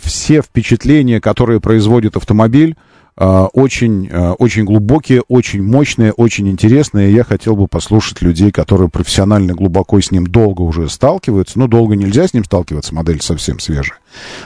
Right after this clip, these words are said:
Но, тем не менее, может быть, ка-, ну, очевидно, есть какие-то нюансы, очевидно, есть, наверное, какие-то у него, может быть, даже проблемы какие-то. Но я не знаю, что это. Вот, поэтому, когда вы спрашиваете, «Ну, а как Link, Link O девятьсот?»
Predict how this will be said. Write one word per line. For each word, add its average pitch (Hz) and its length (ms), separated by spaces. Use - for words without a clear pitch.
Но, 110 100
тем 123 180
не 123 80
менее, 135 360
может 113 200
быть, 139 100
ка-, 151 100
ну, 165 300
очевидно, 160 520
есть 139 260
какие-то 110 400
нюансы, 110 920
очевидно, 131 380
есть, 120 300
наверное, 107 400
какие-то 87 520
у 80 60
него, 80 240
может 69 240
быть, 67 80
даже - 140
проблемы 110 640
какие-то. - 460
Но 101 80
я 143 120
не 190 120
знаю, 110 360
что 62 240
это. - 220
Вот, 80 260
поэтому, 107 260
когда 117 200
вы 117 60
спрашиваете, 127 380
«Ну, 139 120
а 151 60
как 127 260
Link, 104 240
Link 90 720
O 90 220
девятьсот?» 76 520